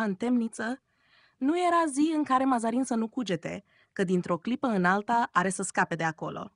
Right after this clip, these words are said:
Era cu neputință să-ți închizi toată viața pe un nepot al lui Henric al first-lea, mai ales când acest nepot al lui Henric al first-lea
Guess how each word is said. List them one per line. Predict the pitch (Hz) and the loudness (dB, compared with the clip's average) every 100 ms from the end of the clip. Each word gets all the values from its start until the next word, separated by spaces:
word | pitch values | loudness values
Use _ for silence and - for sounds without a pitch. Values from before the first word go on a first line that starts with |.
| _ | _
Era | 233 254 | 0 0
cu | - 403 | 0 0
neputință | 359 277 - 285 277 | -2 -2 0 0 0
să-ți | 262 214 190 | -2 -4 -2
închizi | 226 202 247 240 - | -2 0 -2 -4 -2
toată | 240 320 240 | -2 0 -2
viața | 208 220 208 | 0 -2 -2
pe | 196 | -2
un | 180 180 | -2 0
nepot | 170 - 220 | -2 -4 -2
al | 185 | 0
lui | 170 165 | 0 -2
Henric | 175 185 196 | -2 -2 -2
al | 165 160 | -2 -2
first-lea, | 170 147 160 160 - 190 _ _ _ _ _ | -4 -6 -8 -8 -10 -12 _ _ _ _ _
mai | 208 254 | 2 4
ales | 269 262 269 | 4 4 0
când | - 196 | -2 0
acest | 180 175 233 240 | 0 0 -2 0
nepot | 220 202 226 220 | -2 0 -2 2
al | 180 | 2
lui | 175 170 | 2 -2
Henric | 202 208 202 | -2 -2 2
al | 160 160 | 0 0
first-lea | 185 180 185 185 202 | -2 -4 -2 0 0